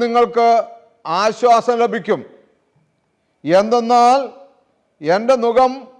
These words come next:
വഹിക്കാൻ എളുപ്പമുള്ളതും ചുമട് ഭാരം കുറഞ്ഞതുമാണ്." എന്നാൽ മത്തായിയുടെ സുവിശേഷം ഇരുപത്തിമൂന്നാമത്തെ അധ്യായത്തിൽ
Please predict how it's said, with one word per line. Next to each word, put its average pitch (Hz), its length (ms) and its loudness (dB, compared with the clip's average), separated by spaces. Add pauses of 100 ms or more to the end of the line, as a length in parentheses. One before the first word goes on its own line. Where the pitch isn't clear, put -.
(600)
വഹിക്കാൻ 254 580 0 (100)
എളുപ്പമുള്ളതും 247 760 0 (1000)
ചുമട് 247 480 2 (760)
ഭാരം 208 440 0
കുറഞ്ഞതുമാണ്." 226 640 0 (2500)
എന്നാൽ 254 280 2 (120)
മത്തായിയുടെ 247 400 2
സുവിശേഷം 254 440 4 (1400)
ഇരുപത്തിമൂന്നാമത്തെ 262 880 0
അധ്യായത്തിൽ 254 520 0